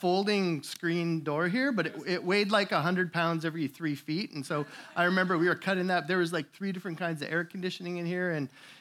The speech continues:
um, it was a fun day, man. We shredded the place. I think some of you were here. And so anyways, it's been neat to see the transformation, but, um, it's also been wild because it's like the faces have changed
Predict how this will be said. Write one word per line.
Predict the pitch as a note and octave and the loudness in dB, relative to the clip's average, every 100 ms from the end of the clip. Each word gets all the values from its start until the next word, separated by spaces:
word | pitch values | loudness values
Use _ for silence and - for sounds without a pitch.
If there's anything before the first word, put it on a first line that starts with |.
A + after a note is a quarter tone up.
| - | -6
um, | D#3 D3+ D3 C#3+ | 0 2 0 0
it | D#3+ | 0
was | F3 D3 | 0 -2
a | |
fun | A#2+ - E3 E3+ | -8 -4 -2 0
day, | D#3 E3 | 0 0
man. | D3 C#3 | 0 0
We | C#3+ D3 | -2 -4
shredded | - D3+ D#3+ | -6 -4 -4
the | D3 | -4
place. | - C3+ C3+ | -6 -8 -6
I | C3 | -10
think | D3 C3 | -12 -10
some | D3+ D3+ | -8 -8
of | C#3 | -6
you | C#3+ | -6
were | C#3 | -6
here. | - C#3+ C3+ | -6 -6 -6
And | C3 B2+ | -8 -12
so | - B2+ - _ - - _ | -12 -14 -14 _ -20 -20 _
anyways, | E3 E3 D3 C3+ | -2 0 2 0
it's | D3 | -4
been | - F#3 F3 | -2 0 2
neat | F3 F#3 | 2 0
to | F3 | -6
see | - F3 | -4 -2
the | D#3 C#3+ C#3 | 0 -2 -2
transformation, | - D#3+ D3+ C#3 E3 G#3+ - D3+ | -4 -6 -6 -6 -2 -2 -4 0
but, | D3 C#3+ - - _ - | 0 0 -6 -20 _ -4
um, | D3 D3 D3 C#3 C#3 _ _ _ | 0 0 -2 -4 -10 _ _ _
it's | D#3 C#3 | -10 -8
also | E3 F#3+ C#4+ B3+ F3 | -2 0 0 -2 -2
been | E3+ D3+ D3 | -2 -2 0
wild | D3 D3+ D#3+ | 2 2 0
because | D#3+ C#3+ E3 D3+ | -4 -4 -4 -4
it's | D#3 - | -8 -4
like | D3 C#3+ - | -2 -2 -6
the | D3+ D3 C#3 C3+ | 0 0 0 -2
faces | - B3+ C4+ D#3+ - | 0 0 0 -6 -10
have | C3+ | -10
changed | - C#3 A#2+ A#2+ | -6 -4 -4 -8